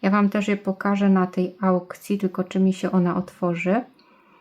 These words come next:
Powinna mi się otworzyć, więc pokażę Wam na zdjęcia i pokażę Wam na żywo. Tutaj są też takie końcówki, tak, one są fajnie składane. Jak widzicie, dużo miejsca nie zajmują. Idealnie się sprawdzą do plecaka.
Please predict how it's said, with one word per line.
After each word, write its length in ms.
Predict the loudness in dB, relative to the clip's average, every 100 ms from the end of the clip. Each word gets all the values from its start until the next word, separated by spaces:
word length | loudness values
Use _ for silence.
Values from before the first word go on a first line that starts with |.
| -20 _ _ _ -4
Powinna 420 | 0 2 2 4
mi 100 | 2
się 160 | 2 -4
otworzyć, 420 | -4 -2 0 2
więc 180 | 2 0
pokażę 400 | -2 0 0 2
Wam 200 | 2 4
na 160 | 2
zdjęcia 360 | 2 4 6 4
i 140 | 2
pokażę 400 | 0 -2 0 0
Wam 220 | 4 4 4
na 120 | 4
żywo. 300 | 2 0 0
Tutaj 300 | 2 2 2
są 200 | 0 0
też 180 | 0 -2
takie 260 | -4 -4
końcówki, 720 | 6 8 8 6 -4 -6 -8
tak, 220 | -4 0
one 160 | 4 4
są 200 | 4 0
fajnie 320 | 2 4 4
składane. 540 | 2 -4 -2 0 2 4
Jak 140 | 4
widzicie, 340 | 2 0 0
dużo 260 | 0 4 6
miejsca 320 | 6 4 2
nie 160 | 4 6
zajmują. 500 | 6 4 2 2 0 -4 -20 -20 _ -2
Idealnie 560 | 0 2 2 4 4
się 140 | 2 -6
sprawdzą 540 | -2 0 2 4 2
do 140 | 0
plecaka. 760 | -2 -2 -2 -10 -4 0 0